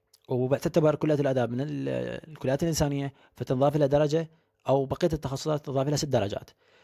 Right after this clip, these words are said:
فبالتالي معدلك ست-، ستين زائد ستة، ايش راح يطلع؟ ستة وستين.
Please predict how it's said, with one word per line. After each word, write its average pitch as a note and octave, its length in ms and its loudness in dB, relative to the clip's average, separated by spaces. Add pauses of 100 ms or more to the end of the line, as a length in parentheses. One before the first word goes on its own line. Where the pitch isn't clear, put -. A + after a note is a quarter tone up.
فبالتالي D3 540 0 (240)
معدلك E3 520 2
ست-، - 260 -2
ستين - 480 -4 (120)
زائد C#3+ 320 2
ستة، D3+ 440 -4 (380)
ايش - 80 -10
راح C#3+ 100 2
يطلع؟ D3+ 200 2
ستة - 240 2
وستين. A#2 460 -2